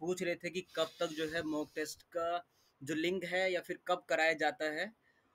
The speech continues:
और कब हो सकता है, so इसकी जानकारी institute ने बता दी है कि ये होने वाला है कल, ठीक है। So जैसे इंस्टीट्यूट ने बताया है कि सीएसडब्ल्यूटी mock test will be conduct on sixth of July two thousand twenty-one for, uh, जो भी आपका टेंथ of जुलाई को exam होने वाला है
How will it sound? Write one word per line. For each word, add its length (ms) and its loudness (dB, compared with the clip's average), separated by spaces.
और 240 4
कब 120 4
हो 120 4
सकता 320 2
है, 120 2
so 120 -4
इसकी 220 -2
जानकारी 400 0
institute 320 -4
ने 100 -2
बता 280 2
दी 220 -2
है 240 0
कि 180 -10
ये 180 0
होने 340 -4
वाला 280 -2
है 240 -2
कल, 200 -2
ठीक 160 -4
है। 120 -4
So 60 -4
जैसे 180 2
इंस्टीट्यूट 280 2
ने 60 0
बताया 380 4
है 180 4
कि 200 -4
सीएसडब्ल्यूटी 840 0
mock 300 -4
test 300 0
will 200 -2
be 120 -4
conduct 360 0
on 340 0
sixth 560 -10
of 160 -2
July 260 0
two 160 -10
thousand 240 -4
twenty-one 500 -4
for, 440 8
uh, 420 4
जो 160 -4
भी 100 2
आपका 240 2
टेंथ 220 -4
of 100 0
जुलाई 320 0
को 180 -6
exam 320 -2
होने 220 -2
वाला 260 -2
है 160 -10